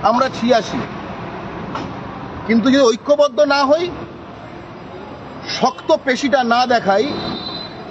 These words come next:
ওই ছিয়াশিটা আসলে ছিয়াশি না, তখন কিন্তু আসলে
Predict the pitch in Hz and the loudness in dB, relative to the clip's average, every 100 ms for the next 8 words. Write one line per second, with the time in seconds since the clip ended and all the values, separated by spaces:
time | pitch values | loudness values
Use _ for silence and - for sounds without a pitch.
0 | - 220 247 - 233 254 226 233 226 240 | -2 0 2 0 2 2 2 0 0 4
1 | 226 - 202 185 156 120 92 - - - | 2 4 2 2 0 -6 -6 -10 -12 -12
2 | - - - - - - - - 1077 1077 | -12 -14 -16 -16 -16 -14 -14 -14 -12 -12
3 | - - - - 202 196 240 240 220 233 | -14 -14 -16 -4 -2 2 2 2 4 4
4 | 208 233 277 | 4 4 4